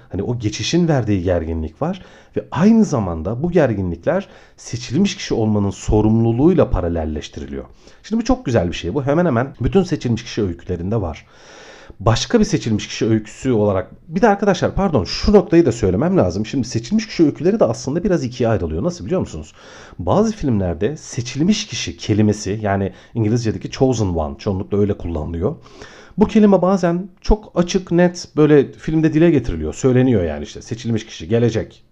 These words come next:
geliyor. Hangileri bunlar hemen söyleyeyim. Mesela Matrix'te dile getiriliyor. Harry Potter'da dile getiriliyor. Star Wars'ta dile getiriliyor. Mumya filminde Tom Cruise'un oynadığı Mumya filminde dile getiriliyor. Seçilmiş kişi.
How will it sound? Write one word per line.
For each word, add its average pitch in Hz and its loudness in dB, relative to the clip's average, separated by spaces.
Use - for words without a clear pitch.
geliyor. 170 2
Hangileri 190 4
bunlar 147 0
hemen 147 2
söyleyeyim. 104 -2
Mesela 127 -2
Matrix'te 165 -2
dile 135 0
getiriliyor. 107 -2
Harry 147 6
Potter'da 120 0
dile 104 2
getiriliyor. 87 -6
Star - 2
Wars'ta 123 0
dile 107 -2
getiriliyor. 92 -4
Mumya 160 6
filminde 92 -2
Tom 98 0
Cruise'un 92 -2
oynadığı 85 -2
Mumya 139 2
filminde 85 -6
dile 120 0
getiriliyor. 95 -4
Seçilmiş - -4
kişi. - -8